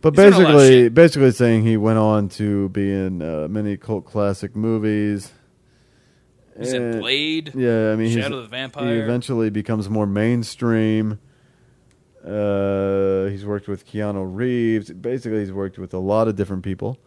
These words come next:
Speaker 1: Worked with Gus Van Sant. Uh, Dario, uh, brings up Dario. Uh, I'm not sure how to pronounce that last name. The guy that directed Suspiria.
Speaker 2: Oh, now,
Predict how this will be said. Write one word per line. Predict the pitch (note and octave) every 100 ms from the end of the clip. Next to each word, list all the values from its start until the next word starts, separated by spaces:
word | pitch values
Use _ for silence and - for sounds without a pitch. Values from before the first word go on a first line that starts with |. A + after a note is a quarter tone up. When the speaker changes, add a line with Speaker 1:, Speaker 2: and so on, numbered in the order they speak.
| _ _ _
Speaker 1:
Worked | G#2+ G#2 G#2
with | F#2+
Gus | G2+ G#2+ G#2+
Van | G2+ G2+ G2 F#2
Sant. | E2+ F#2+ F#2+ C3 D#3+ - - _ _ _ _ _ _
Uh, | G2+ G2 F#2+ F#2
Dario, | G2 G#2 G2+ G2+ G2+ F#2+ E2+ G2+
uh, | - G2 G2+ _ -
brings | G#2 F#2+
up | G2 G2
Dario. | G2+ G2 G2+ G2 G2 F#2+
Uh, | F2+ F2 E2+ F2 _ _ _ _ _ -
I'm |
not | G#3+ F#3+
sure | E3+
how | A2+
to |
pronounce | G#2+ A2 G#2+
that | G#2+
last | F#2 F#2+ F2+
name. | G2 F#2+ F#2
The |
guy | F#2+ F#2+
that | F#2+
directed | F#2+ F#2+ F#2 F2+
Suspiria. | - F2+ - A2 G2+ F#2+ F#2 F#2 F#2 _ _ _ _ _ _ _ - -
Speaker 2:
Oh, | G#2 G2+ F#2+ F#2 F#2+ _ _ G2
now, | G#2+ G#2+